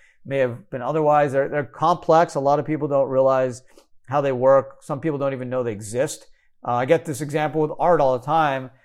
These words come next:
Um, "I'm investing in an art fund. Can I do it with my I R A?" And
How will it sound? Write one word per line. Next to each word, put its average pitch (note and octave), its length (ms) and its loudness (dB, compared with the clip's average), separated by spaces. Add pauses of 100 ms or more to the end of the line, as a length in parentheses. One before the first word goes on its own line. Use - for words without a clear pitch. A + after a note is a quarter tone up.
(180)
Um, C#3 720 2
"I'm D3 140 -4
investing D#3+ 380 -2
in D3 40 -4
an C#3+ 60 -4
art D3+ 220 0
fund. B2+ 260 -6
Can B2+ 100 -10
I C3+ 100 -4
do F3 260 4
it D#3+ 60 8
with C#3+ 80 -4
my C#3 240 0
I D#3 40 2
R F3 120 4
A?" E3+ 260 6
And A#2+ 160 -8